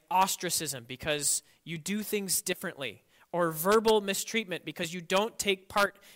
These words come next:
in things that unbelievers spend their lives doing. Or just that kind of like, "Ugh,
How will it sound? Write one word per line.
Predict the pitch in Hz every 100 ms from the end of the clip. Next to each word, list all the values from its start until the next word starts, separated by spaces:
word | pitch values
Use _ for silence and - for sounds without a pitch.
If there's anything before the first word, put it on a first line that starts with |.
| _
in | 165 170
things | 196 196
that | 180 -
unbelievers | 196 185 185 - 160
spend | - 175 170
their | 160
lives | 147 139 143
doing. | - 131 98 _ _ _ _ _ _
Or | 170 170
just | 240 247
that | 233 185
kind | 208
of | 196
like, | 160 110 - _ _ _ _ _ -
"Ugh, | 120 104